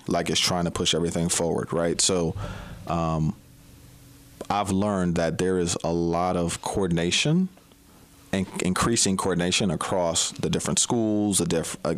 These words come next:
you know, different areas, et cetera. So, like, for instance, when I was here, you had a couple of people who were student athletes, mostly played baseball, um, who were also, like, accounting majors. Now,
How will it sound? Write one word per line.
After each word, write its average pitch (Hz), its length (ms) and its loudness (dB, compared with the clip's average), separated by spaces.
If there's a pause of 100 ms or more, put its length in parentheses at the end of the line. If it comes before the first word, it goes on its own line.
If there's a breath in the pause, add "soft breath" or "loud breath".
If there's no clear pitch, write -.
you 87 140 0
know, 76 160 0
different 82 340 -2
areas, 90 260 2
et 90 80 0
cetera. 85 380 2
So, 87 320 0 (560 loud breath)
like, 90 160 0
for 95 160 0
instance, 87 360 0
when 90 120 0
I 101 100 2
was 107 180 2
here, 87 380 2 (520 loud breath)
you 98 140 2
had 98 120 2
a - 40 0
couple 90 320 0
of 82 80 -2
people 90 260 0
who 90 120 2
were 85 340 2
student 92 300 2
athletes, 85 480 0
mostly 110 260 0
played 90 240 0
baseball, 87 500 0 (220)
um, 85 360 0
who 107 120 -2
were 95 160 0
also, 85 300 0
like, 78 240 -2
accounting 123 360 0
majors. - 440 -4 (640 loud breath)
Now, 85 640 0